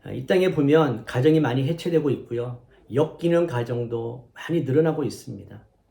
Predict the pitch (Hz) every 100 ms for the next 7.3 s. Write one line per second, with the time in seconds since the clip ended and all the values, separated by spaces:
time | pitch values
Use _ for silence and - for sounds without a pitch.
0 | _ _ _ _ _ 127 101 101 110 _
1 | _ _ _ _ 135 - - 175 196 135
2 | 160 190 127 123 139 120 120 131 107 104
3 | - 107 135 151 - 170 170 170 - 143
4 | 104 98 139 131 135 - _ _ _ -
5 | 135 170 165 160 151 - 170 175 - 202
6 | 208 190 170 185 - - _ 139 131 160
7 | 127 101 -